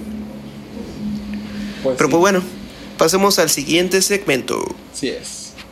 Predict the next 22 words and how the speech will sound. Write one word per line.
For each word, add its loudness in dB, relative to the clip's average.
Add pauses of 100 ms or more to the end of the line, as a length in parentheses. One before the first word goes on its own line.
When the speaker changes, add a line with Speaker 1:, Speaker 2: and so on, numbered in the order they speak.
(100)
Speaker 1:
Pues -16
Valdés, -10 (320)
el -4
siguiente. -2 (1700)
Estamos, -2
eh, 0 (380)
pues, 0
¿qué 2
te -2
parece 0
las 0
recomendaciones, 2
no? 0 (400)
Cada 2
uno. 0 (1120)
¿Tienes 0
alguna 4
Speaker 2:
Sí, 8
Speaker 1:
de 2
Speaker 2:
sí. 0 (100)
Speaker 1:
Netflix 0
y -2